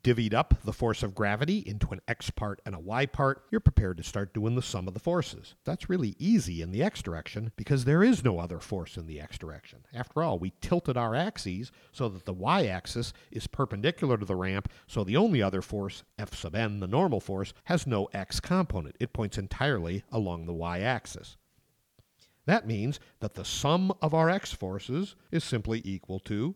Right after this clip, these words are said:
F G sine theta. But in the y direction, we've got more than one force.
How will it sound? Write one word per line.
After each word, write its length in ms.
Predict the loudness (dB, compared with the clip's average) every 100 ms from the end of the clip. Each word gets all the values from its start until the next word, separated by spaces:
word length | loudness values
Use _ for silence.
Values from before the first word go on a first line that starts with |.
| -8
F 180 | -12 -10
G 260 | -8 -6
sine 400 | -4 -4 -6 -6
theta. 380 | -2 0 0 -4 -16 _ _ -8
But 120 | -4
in 120 | -4
the 60 | -2
y 300 | 2 4 4
direction, 640 | 4 0 -2 -6 -4 -4 -8 _ 0
we've 140 | 2
got 240 | 4 2 0
more 260 | 4 4
than 180 | 4 0
one 220 | -4 -8
force. 440 | -12 -14 -14 -18